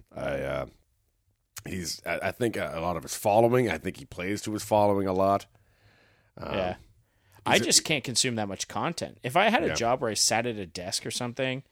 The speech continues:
Speaker 1: Mm-hmm.
Speaker 2: and I had to just, like, it was, like, data entry or writing or
Speaker 1: Yeah. But even
Speaker 2: I don't
Speaker 1: I,
Speaker 2: know.
Speaker 1: I, yeah, I can't multitask like that either.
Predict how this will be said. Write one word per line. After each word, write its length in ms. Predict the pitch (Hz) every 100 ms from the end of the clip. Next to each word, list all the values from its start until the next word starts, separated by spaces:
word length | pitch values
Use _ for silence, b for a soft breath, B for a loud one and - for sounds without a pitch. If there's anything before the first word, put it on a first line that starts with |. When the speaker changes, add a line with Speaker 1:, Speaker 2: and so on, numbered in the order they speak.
| b
Speaker 1:
Mm-hmm. 280 | 90 82 73
Speaker 2:
and 160 | 67 113
I 60 | 107
had 180 | 110
to 100 | 98
just, 220 | 95 104 -
like, 140 | 95 -
it 80 | 110
was, 100 | 104
like, 200 | 95 -
data 280 | 104 104 113
entry 600 | 117 120 113 120 117 113
or 140 | 101 -
writing 640 | 107 104 113 120 120 120 117
or 240 | 104 95
Speaker 1:
Yeah. 40 | 73 - -
But 120 | 104
even 240 | 107 90
Speaker 2:
I 100 | 85
don't 140 | 131 113
Speaker 1:
I, 100 | 120
Speaker 2:
know. 140 | 95
Speaker 1:
I, 20 |
yeah, 140 | 87 80
I 80 | 92
can't 220 | 98 80
multitask 560 | 76 82 - 78 69
like 160 | 78 71
that 180 | 73 69
either. 240 | 76 71